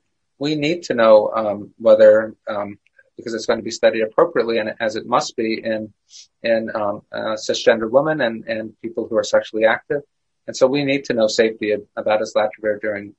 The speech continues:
prep and, and certainly therefore also for treatment. And the same is true for lenacapavir. I didn't talk too much about prep today, but lenacapavir is also being, uh, looked at for, for pre-exposure prophylaxis. So I think we must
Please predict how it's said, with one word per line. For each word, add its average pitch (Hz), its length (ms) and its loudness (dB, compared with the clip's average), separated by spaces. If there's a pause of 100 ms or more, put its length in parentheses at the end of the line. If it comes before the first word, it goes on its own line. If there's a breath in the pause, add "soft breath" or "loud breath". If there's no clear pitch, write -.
(140)
prep 143 300 0
and, 110 220 -6
and 110 140 -12
certainly 107 300 -2
therefore 107 500 4
also 110 280 -2
for 101 180 -10
treatment. 139 420 -10 (320)
And 135 140 -10
the 131 60 -4
same 175 240 2
is - 100 -8
true 147 180 -6
for 135 120 -2
lenacapavir. 127 600 0
I 110 100 6
didn't 120 320 -6
talk 117 220 0 (260)
too - 100 -12
much 120 220 0
about - 220 0
prep - 200 -2
today, 131 260 0
but 123 120 -8
lenacapavir 113 680 -4
is 104 140 -4
also 117 280 0
being, 101 360 -10 (460 loud breath)
uh, 107 100 -6
looked 110 260 0
at 101 240 4
for, 107 300 -4
for 107 120 -4
pre-exposure 107 640 -6
prophylaxis. 104 640 -4
So 120 80 0
I 143 100 4
think 196 260 -14
we 127 100 -4
must 202 360 0